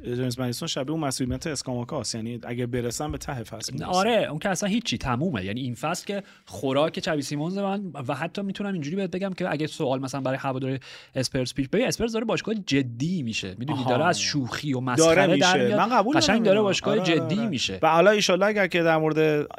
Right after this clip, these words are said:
Speaker 1: اماریم صحبت کردیم، حتماً در این زمینه من با تو بحثی دارم.
Speaker 2: اوکی.
Speaker 1: اینا اون اسپرس، توماس فرانک و غیره و غیره.
Speaker 2: آره، آره، حتماً. و می‌خوام بهت بگم که الان وقتی نگاه می‌کنی به اون ترکیبی که اینقدر نمایش‌های امیدوار کننده‌ای داشته در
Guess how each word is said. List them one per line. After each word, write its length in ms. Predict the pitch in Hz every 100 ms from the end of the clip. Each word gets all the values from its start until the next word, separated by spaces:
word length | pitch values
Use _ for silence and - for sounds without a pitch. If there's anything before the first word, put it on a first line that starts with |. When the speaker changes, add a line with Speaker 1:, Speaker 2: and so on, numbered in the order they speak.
| - -
Speaker 1:
اماریم 340 | 147 147 147
صحبت 320 | 143 151 147
کردیم، 260 | 151 156 202
حتماً 200 | 165 185
در 180 | 175 151
این 100 | 160
زمینه 300 | 160 143 160
من 140 | 165
با 60 | 135
تو 120 | 147
بحثی 320 | 147 143 147
دارم. 380 | 143 131 107 101
Speaker 2:
اوکی. 220 | 113 143
Speaker 1:
اینا 120 | 131 120
اون 160 | 123
اسپرس، 440 | 120 113 - 117 110
توماس 300 | 120 113 -
فرانک 200 | 117 113
و 80 | 113
غیره 220 | 110 107
و 60 | 107
غیره. 200 | 110 113
Speaker 2:
آره، 160 | 147
آره، 200 | 190 196
حتماً. 360 | 180 170 - 196
و 100 | 185
می‌خوام 220 | 180 202
بهت 140 | 208 214
بگم 240 | 226 226
که 160 | 233 233 - -
الان 340 | - 156 151 190
وقتی 240 | 208 -
نگاه 340 | 170 156 151 151
می‌کنی 320 | 151 160 151
به 80 | 147
اون 120 | 156
ترکیبی 540 | - 143 139 - 151
که 120 | 143
اینقدر 360 | 147 143 139 143
نمایش‌های 600 | 135 139 135 - 143 143 147
امیدوار 480 | 139 135 127 135
کننده‌ای 500 | 127 147 139 131 135
داشته 240 | 135 127 127
در 160 | 139